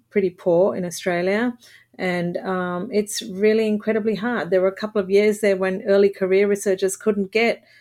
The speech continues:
a postdoctoral fellowship. They made a mistake in the way they structured it. So you had very senior people with sort of, you know, eighty to a hundred publications applying for the very lowest level postdoctoral fellowship, and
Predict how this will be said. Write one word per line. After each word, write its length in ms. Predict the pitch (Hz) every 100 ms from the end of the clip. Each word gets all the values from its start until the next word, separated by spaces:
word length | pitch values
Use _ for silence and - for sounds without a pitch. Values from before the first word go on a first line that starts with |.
| _ _ -
a 60 |
postdoctoral 680 | 196 208 214 214 220 - 220
fellowship. 600 | 208 254 285 - - 139
They 140 | 208 202
made 220 | 202 214
a 40 |
mistake 640 | 202 202 - - 226 269 214
in 80 |
the 100 | 180
way 200 | 180 185
they 180 | 185 180
structured 520 | 180 - 226 208 247
it. 160 | 202 -
So 100 | -
you 120 | 185
had 240 | 175 185 180
very 240 | 202 240
senior 460 | 240 214 233 269 196
people 500 | - 185 180 180 170
with 140 | 170 -
sort 200 | - 190
of, 200 | 175 - _ _ -
you 80 | 220
know, 100 | 202
eighty 300 | 190 214 208
to 140 | 202
a 40 | 190
hundred 360 | 185 196 190
publications 760 | - 202 190 - 214 233 214 185
applying 460 | 190 - 202 196 190
for 140 | 185
the 180 | 185 185 _ _ -
very 240 | 208 208
lowest 460 | 202 190 208 208 -
level 340 | 208 185 190
postdoctoral 640 | 185 196 196 214 202 202 185
fellowship, 600 | - 214 254 - 202 208
and 220 | 190 190